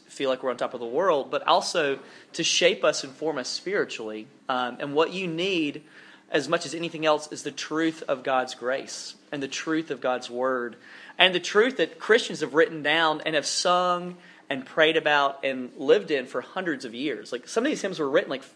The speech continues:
three, four, five hundred years ago, and they've been with God's people all through those ages and helped people through terrible things, through wonderful things.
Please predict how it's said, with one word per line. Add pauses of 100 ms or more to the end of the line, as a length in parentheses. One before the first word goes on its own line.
three,
four,
five
hundred
years
ago, (500)
and
they've
been
with
God's
people (140)
all
through
those
ages
and
helped
people
through (360)
terrible
things, (100)
through
wonderful
things.